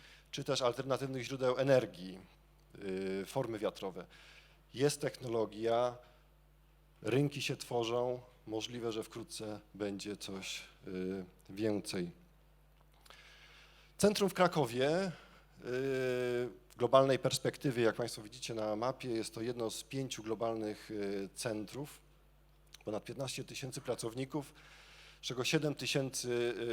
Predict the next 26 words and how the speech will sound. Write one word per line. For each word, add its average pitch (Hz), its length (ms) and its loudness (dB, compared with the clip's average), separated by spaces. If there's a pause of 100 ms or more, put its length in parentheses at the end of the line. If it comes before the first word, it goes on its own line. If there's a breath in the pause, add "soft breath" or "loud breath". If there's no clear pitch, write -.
y, 104 40 -2
w 101 40 -14
finansach, 98 840 -2
czyli 107 160 -12
finanse 123 500 -6
dalej, 113 500 0
y, 107 160 -2
wiodącą 110 560 -4
siłą, 110 440 -2 (460 loud breath)
taki 110 280 -14 (180)
pionier, 131 580 2
y, 95 1120 -4 (140)
shared - 260 -6
service 110 460 -6 (160)
wtedy, 110 600 -6
a 98 160 -6
dzisiaj, 101 560 -6
y, 95 140 -6
business 101 320 -8
operations. 110 600 -6 (340 loud breath)
Natomiast 160 520 -2 (1200 loud breath)
coś, 190 260 0
co 175 100 0
jest 156 120 0
również 175 240 0
unikalnego, 139 960 4